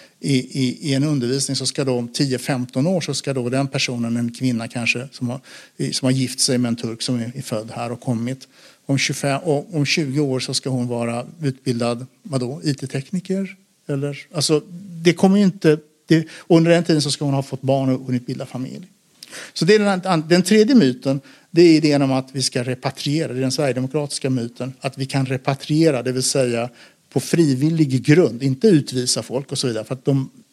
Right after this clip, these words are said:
i och för sig, de brukar blanda ihop det i sin retorik för det passar, att vi kan repatriera en, så, så pass många så att vi kan bli med överskottet. Och då är, då är min pessimistiska, på de här nio och en halv teserna, min pessimistiska,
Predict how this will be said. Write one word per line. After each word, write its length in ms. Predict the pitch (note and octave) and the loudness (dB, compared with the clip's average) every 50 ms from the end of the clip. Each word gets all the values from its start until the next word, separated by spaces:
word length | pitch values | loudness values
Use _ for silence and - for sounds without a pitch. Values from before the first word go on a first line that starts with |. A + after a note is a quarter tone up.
| _ _ | _ _
i 80 | - D#3 | -4 -2
och 40 | |
för 60 | - - | 0 0
sig, 100 | D3+ C#3 | 0 0
de 160 | C#3+ C#3+ C#3+ | 2 0 0
brukar 200 | C#3 C#3 D3 C3+ | 0 0 -2 0
blanda 300 | B2+ C3+ C3+ C3+ C3+ C3 | 2 2 2 2 2 2
ihop 200 | C3+ D3 C#3+ - | 0 0 -2 -2
det 40 | C3+ | -4
i 40 | |
sin 140 | B2 - B2+ | -2 -2 -4
retorik 400 | B2 A#2+ - - C3 A#2+ A#2 - | -6 -6 -4 -4 -4 -4 -4 -6
för 80 | - A#2+ | -6 -8
det 60 | A#2+ | -6
passar, 520 | - D3 C#3 C3+ - - - F3+ C#3+ B2+ - - - - - - _ _ _ - | -4 -4 -4 -2 -2 -2 -2 -2 -4 -6 -10 -16 -20 -20 -20 -20 _ _ _ -2
att 180 | - D3+ C#3 - | -2 -2 0 2
vi 160 | D#3 C#3+ C#3 | 0 0 0
kan 220 | - - C#3 C3 | 0 0 0 0
repatriera 680 | C#3 C3 C3 - C3 C3 - - - C#3 D3+ D#3 C#3 B2+ | 0 -2 -2 -2 -4 -4 -4 -2 0 0 2 2 2 0
en, 140 | A#2+ A#2 B2 - - _ _ _ _ - | 0 -2 -4 -6 -10 _ _ _ _ -2
så, 240 | - - - C#3+ C3 | 0 0 0 0 2
så 140 | - D#3+ | 2 2
pass 200 | C#3+ D3 C3 - | 2 2 0 2
många 460 | D3 C#3 C#3+ C#3 B2+ C3 D3+ E3 C#3+ A#2+ | 2 2 4 4 4 2 2 2 0 0
så 120 | - B2 | -2 -4
att 100 | B2 B2 | -6 -6
vi 80 | A#2+ A#2 | -8 -8
kan 200 | - C3+ B2 A2+ | -6 -4 -4 -4
bli 180 | A#2+ A#2 A2 | -4 -6 -6
med 140 | - A2+ B2 | -6 -6 -6
överskottet. 640 | A#2+ A#2 A#2 A2+ - - F#3+ F3 - _ - - - - _ _ - - | -6 -6 -6 -6 -6 -6 -10 -14 -14 _ -18 -18 -18 -20 _ _ -20 -20
Och 380 | - - - - - - D#3 | -20 -20 -20 -16 -8 0 4
då 80 | D#3 D#3+ | 4 6
är, 140 | D#3+ D#3+ E3 | 6 4 4
då 180 | E3+ F3 F3+ | 4 4 6
är 60 | E3 | 6
min 200 | D3+ D3 C#3+ C#3+ | 6 6 6 4
pessimistiska, 840 | C#3 - D3+ C#3 - D3 C#3+ D#3+ D#3+ - - D#3+ D3 - - B2+ B2 | 4 0 -2 -2 0 2 2 2 2 2 0 0 -2 -4 -2 -4 -6
på 60 | - - _ _ - | -6 -8 _ _ -4
de 100 | C3+ B2 | -2 0
här 80 | B2 | 0
nio 160 | B2 C3 B2 | 2 0 0
och 60 | B2 A#2+ | -2 -2
en 60 | A#2+ | -4
halv 160 | B2 B2 A#2+ | -6 -6 -4
teserna, 420 | - - C#3+ C3 - C3 A#2 A#2+ | -2 -2 -2 -2 -2 -4 -6 -2
min 160 | B2+ C#3 C3+ C3 | 0 2 2 2
pessimistiska, 880 | - C#3+ - - D#3 F3 F#3 - - - E3+ - - - D3 C#3 C3 | 2 0 0 2 2 2 2 2 2 2 0 0 2 2 2 2 2